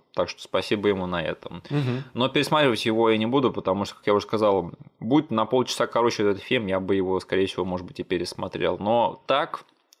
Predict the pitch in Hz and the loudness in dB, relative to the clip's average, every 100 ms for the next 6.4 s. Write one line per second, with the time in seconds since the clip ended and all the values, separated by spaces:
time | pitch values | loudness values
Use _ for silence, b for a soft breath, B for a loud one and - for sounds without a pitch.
0 | _ - 113 135 127 117 - 127 127 160 | _ 0 2 4 2 0 -4 0 2 4
1 | 131 98 98 107 120 107 90 87 - 85 | 4 4 4 2 2 2 0 -6 0 0
2 | 80 - - - 98 - 104 87 78 - | 0 -2 -14 -6 -6 -4 -4 -2 -2 -2
3 | 95 92 B B B B B B - 117 | -4 -6 B B B B B B -4 0
4 | 131 131 113 107 104 95 - - 82 - | 2 2 4 2 0 -4 -4 -2 -4 -4
5 | - - - - - - 50 - - - | -16 -20 -16 -16 -12 -12 -12 -14 -20 -10
6 | 208 151 110 | -6 -6 -6